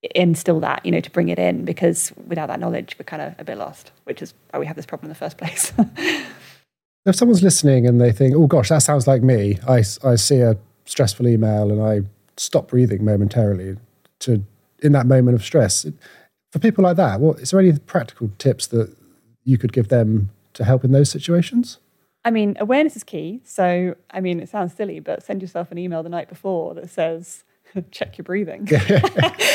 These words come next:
Speaker 1: So when you're in your inbox, you see your own email saying, "Check your breathing," would be a
Speaker 2: Mm.
Speaker 1: really good start. Um, you know, just bringing back to a conscious breath as you're starting to read through things can be really helpful, because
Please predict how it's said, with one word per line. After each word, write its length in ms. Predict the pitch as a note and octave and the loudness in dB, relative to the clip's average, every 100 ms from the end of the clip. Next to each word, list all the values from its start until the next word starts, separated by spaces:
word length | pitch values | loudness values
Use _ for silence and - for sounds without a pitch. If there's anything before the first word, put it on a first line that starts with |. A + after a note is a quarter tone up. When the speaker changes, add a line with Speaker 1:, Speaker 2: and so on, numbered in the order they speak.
| B4+ | 2
Speaker 1:
So 100 | F3+ | 4
when 120 | C#4+ B3 | 4 4
you're 120 | A3+ | 2
in 120 | B3+ | 4
your 100 | B3 | 2
inbox, 380 | G#3+ G#3 G3 - | 2 2 0 0
you 80 | - | -2
see 100 | A3+ | 0
your 220 | F#3+ F#3+ | 2 2
own 160 | G3+ | 2
email 340 | G#3 G#3+ F#3+ F3+ | 2 2 2 0
saying, 480 | - F#3+ F3 F3 G#3+ | 0 2 2 -2 -4
"Check 220 | C4+ - | -6 -6
your 80 | G3+ | 0
breathing," 400 | A3+ G3+ F3 F#3 | 2 2 0 4
would 120 | C3+ | 4
be 120 | G#3 | 6
a 60 | G#3 | 4
Speaker 2:
Mm. 40 | |
Speaker 1:
really 200 | G#3 G#3 | 4 2
good 180 | F#3+ F#3 | -2 -8
start. 400 | - F#3 D3+ - - | -4 -2 -2 -6 -2
Um, 280 | G3 E3 F3+ - _ | -2 -2 -6 -14 _
you 80 | G3+ | 0
know, 80 | F#3+ | 2
just 260 | F3+ A3 | 2 0
bringing 220 | - G3 F3+ | 2 0 2
back 200 | F3 - | -4 -6
to 80 | E3+ | -14
a 20 | |
conscious 560 | - - A3 - A3+ - | -12 -4 -4 -4 -10 -8
breath 320 | - B3 A#3 - | -4 -4 -6 -6
as 220 | G3 F#3 | -4 -2
you're 120 | F#3+ | -4
starting 300 | G3 G3 F#3 | -6 -6 -8
to 80 | F#3 | -10
read 200 | F#3 F3+ | -10 -10
through 200 | - F#3+ | -6 -6
things 300 | F#3+ G3 G3 | -4 -6 -6
can 140 | - F3+ | -6 -8
be 80 | |
really 220 | F3+ F3 F3+ | -8 -8 -8
helpful, 500 | F3+ - - G#3 D#4 _ _ _ | -10 -12 -8 -6 -6 _ _ _
because 480 | F3+ G3+ F#3 F3+ | -2 0 0 -2